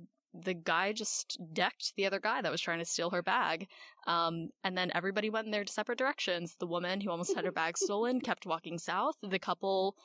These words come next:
Speaker 1: walked, uh, east straight past us, and they left that man lying in a gutter, uh, for about five
Speaker 2: <laughs>
Speaker 1: minutes. He was screaming, uh, and groaning, uh, right next to a mailbox, and, uh,
Speaker 2: <laughs>
Speaker 1: disappeared at some point.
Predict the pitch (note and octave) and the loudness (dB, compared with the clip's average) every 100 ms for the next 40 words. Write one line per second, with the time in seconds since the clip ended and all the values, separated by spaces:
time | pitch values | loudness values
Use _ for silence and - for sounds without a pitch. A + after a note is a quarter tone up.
0 | - - F3+ E3+ E3 - - - - E3+ | -20 -12 -2 2 2 0 -4 -2 0 2
1 | E3 - F#3 A#3 - - - - - F3 | 0 -2 -4 0 0 -2 -2 -2 0 0
2 | - - - - D4 E4+ - - - - | -2 -2 -2 -2 -2 0 -2 -4 -12 -20
3 | _ F#3+ F#3+ F#3+ F#3+ - G#3 G3 G#3 F#3 | _ -2 0 2 0 -2 -2 -2 0 -2
4 | - - G3+ F#3+ F#3 G3 G3 G3 F#3+ F3+ | -2 0 2 2 0 -2 -2 0 0 0
5 | E3 F3 F#3+ G3+ B3 C#4 E3 E3 - - | -2 -2 -2 0 0 0 0 -2 -6 -10
6 | - E3+ E3 E3 - F3 E3+ E3 E3+ F3 | -2 0 0 -2 -4 -2 0 2 2 2
7 | G4+ F3 F3+ G#3 A#3+ E3+ G3 F#3 F3 - | 4 2 0 -2 -2 0 0 0 0 0
8 | - F3+ B3+ E3+ E3+ G3 - D#3+ E3 D#3+ | 0 -2 0 0 0 -2 -4 -2 0 0
9 | E3+ F3 G3 A#3 E3+ E3+ G#3+ - - - | -2 0 0 0 -2 -2 -4 -10 -20 -20
10 | _ - E3 E3 D#3+ E3+ E3+ F3 - F3 | _ -2 0 0 0 0 0 -2 -2 -2
11 | E3 D#3 D#3 A#3 - - - - - F#3+ | 0 0 0 -4 -4 -6 -6 -8 -8 -4
12 | F#3+ G3+ G#3 G#3+ A3+ A3 A3 G#3+ G#3 A#3 | -2 -2 -2 0 0 2 2 2 0 -4
13 | C#4 E4 E4+ - - D#3 E3 D#3+ D#3+ | -2 0 0 0 -2 -2 -2 0 -2